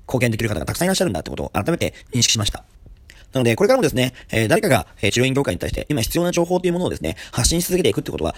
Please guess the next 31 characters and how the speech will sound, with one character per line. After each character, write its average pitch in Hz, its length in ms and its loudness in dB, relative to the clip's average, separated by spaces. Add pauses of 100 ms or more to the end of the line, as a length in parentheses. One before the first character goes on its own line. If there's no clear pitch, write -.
(100)
え 107 60 0
ー、 104 40 2
必 - 160 0
要 - 20 0
な 143 40 0
こ 156 60 -8
と 165 80 0
な 135 40 2
ん - 20 0
だ 85 80 -2
な 78 60 -4
っ - 20 -8
て - 100 -10
こ - 60 -12
と 57 60 -8
を - 20 -8
ね、 80 160 -8 (160)
改 95 160 0
め 139 40 -2
て - 60 -8
痛 104 140 -2
感 107 100 0
し - 40 0
て - 40 -2
ま 104 80 0
す。 - 160 -4 (1500)
と - 80 0
は 196 80 6
い 226 40 2
え 240 40 -2
ね、 240 160 -8